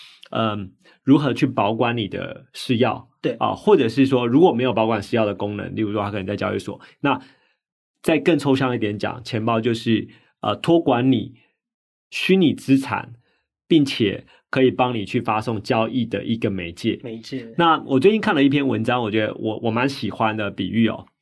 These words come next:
Speaker 1: 他说，就是如果要对比 Web two的话，我们进入 Internet，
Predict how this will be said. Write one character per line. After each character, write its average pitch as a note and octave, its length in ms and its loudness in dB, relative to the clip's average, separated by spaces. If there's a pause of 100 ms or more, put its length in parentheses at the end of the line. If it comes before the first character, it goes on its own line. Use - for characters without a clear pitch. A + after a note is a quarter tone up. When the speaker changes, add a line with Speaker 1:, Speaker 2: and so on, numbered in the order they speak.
Speaker 1:
他 C#3 120 -2
说， C3+ 320 4 (520)
就 C3+ 100 -2
是 B2+ 400 2 (460)
如 D3 120 8
果 E3+ 140 8
要 C#3 100 2
对 F3+ 140 6
比 G2+ 220 -4
Web A#2 320 0
two C3 120 0
的 A2 80 -2
话， G#2 220 -2
我 G2 80 -6
们 A2+ 140 -4
进 B2 180 2
入 A2 340 -2 (100)
Internet， A2+ 480 -4